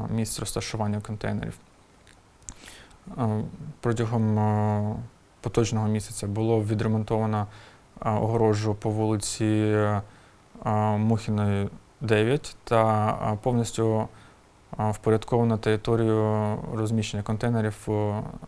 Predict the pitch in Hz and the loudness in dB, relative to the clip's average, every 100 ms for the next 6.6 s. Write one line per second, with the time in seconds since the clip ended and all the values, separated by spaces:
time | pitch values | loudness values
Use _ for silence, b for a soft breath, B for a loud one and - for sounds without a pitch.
0 | 98 - 107 113 117 104 113 - - 110 | -14 -8 -4 0 0 -2 -6 -8 -4 0
1 | 107 107 101 - - _ B B B - | 2 0 -2 -6 -12 _ B B B -4
2 | 117 151 143 127 113 127 123 - 113 110 | 0 2 2 2 2 2 0 2 2 2
3 | 123 120 113 113 110 110 113 - 117 113 | 0 2 4 6 6 4 0 -2 -2 -2
4 | - 107 110 113 113 113 113 110 107 107 | -2 0 2 2 2 0 2 0 -2 -2
5 | 113 113 113 110 107 110 107 107 104 110 | 0 2 2 0 0 0 0 0 0 2
6 | 107 104 107 - 113 - | 2 0 -4 -6 -10 -10